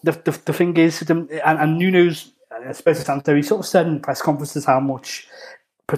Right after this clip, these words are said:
pandemic football has sort of played on his head, and he's just, just not got any time for it at all. And I know that would be the same for a lot of managers, a lot of players who've dealt with it better, but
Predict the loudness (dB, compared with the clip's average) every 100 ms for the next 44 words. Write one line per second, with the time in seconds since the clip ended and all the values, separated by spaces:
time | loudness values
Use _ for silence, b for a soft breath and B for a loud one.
0 | 0 0 2 0 -2 -4 -4 2 4 4
1 | 0 0 -2 -2 0 0 0 -4 -4 -2
2 | 0 0 -4 -6 -8 -10 _ -12 -6 -4
3 | 0 0 0 -2 -4 -4 -6 -2 -2 -2
4 | -2 -4 -2 0 2 2 0 -6 B B
5 | -4 2 4 2 0 0 2 0 0 2
6 | 4 4 4 4 2 2 0 -2 -2 0
7 | 4 4 2 0 2 2 2 -2 -2 -4
8 | 0 0 2 -2